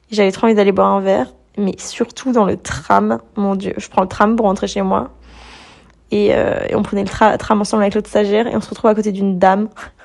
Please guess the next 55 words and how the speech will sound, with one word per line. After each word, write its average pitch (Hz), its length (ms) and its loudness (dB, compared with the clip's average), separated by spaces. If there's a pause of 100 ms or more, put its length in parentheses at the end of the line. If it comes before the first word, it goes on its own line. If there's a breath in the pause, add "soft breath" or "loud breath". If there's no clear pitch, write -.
(140)
<laughs> - 500 -14
qui, - 160 -6
je 247 120 2
ne 240 80 4
sais 214 140 0
pas 220 120 6
pourquoi, 226 280 2
mais, 220 120 -4
ah 233 60 0
si, 226 180 -2
je 190 80 -2
sais - 180 0
pourquoi, 233 300 2
elle 196 60 2
s'est 208 140 0
mise 233 120 4
à - 20 4
nous 190 120 2
parler 220 280 4
de 196 100 0
ouf 220 180 0
parce - 140 -2
que 214 60 -2
ma 185 120 0
copine 233 420 -2
portait 220 280 0
un 208 80 4
manteau 202 300 2
en 202 40 2
fausse 214 200 -6
fourrure. 202 360 -4 (600 soft breath)
Et 214 60 4
elle 214 60 4
faisait 208 160 -4
que 269 100 2
de 247 60 2
nous 269 80 4
demander, 202 260 2
ah, 240 120 2
c'est 220 120 -6
de 196 60 0
la 190 80 2
vraie 202 140 0
fourrure 214 320 0
et 202 80 2
tout, 254 120 -2
avec 220 240 4
un 208 180 2
énorme 202 440 4
accent, 196 400 -2
c'était - 240 -6
vraiment 190 320 0
dur 190 160 0
à 202 80 2
comprendre. 202 420 -6